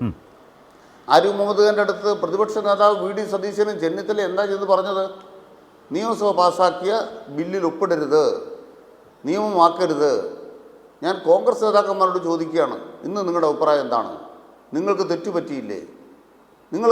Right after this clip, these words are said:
Speaker 2: കേരളത്തിലെ പിണറായി വിജയനെ കിടന്നാക്രമിക്കാൻ പാർട്ടിയുടെ ഏതോ നേതാക്കന്മാരുടെ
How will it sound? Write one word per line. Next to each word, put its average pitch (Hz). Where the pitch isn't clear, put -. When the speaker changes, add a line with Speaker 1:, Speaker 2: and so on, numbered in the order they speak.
Speaker 2:
കേരളത്തിലെ 208
പിണറായി 208
വിജയനെ 196
കിടന്നാക്രമിക്കാൻ 175
പാർട്ടിയുടെ 226
ഏതോ 208
നേതാക്കന്മാരുടെ 202